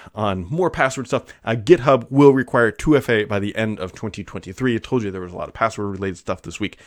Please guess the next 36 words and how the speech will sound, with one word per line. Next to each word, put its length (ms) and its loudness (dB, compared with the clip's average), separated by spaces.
And 140 -12
so 200 -4
that 320 -6
is 280 -14
that. 240 -6
Whew. 200 4
On 180 2
to, 280 0
uh, 80 -4
the 240 -2
gaming 320 -2
news, 180 -2
'cause 200 -6
there's, 160 -2
there's 420 -4
quite 160 -6
a 60 -4
bit 100 -4
of 60 -6
this. 320 -6
There's 160 -8
quite 160 0
a 20 0
bit 80 2
of 60 0
this, 180 -4
too. 240 0
Uh, 160 4
so, 380 2
interestingly 500 0
enough, 220 0
the 180 -4
F 140 -2
T 100 -6
C 200 -4
has 200 -2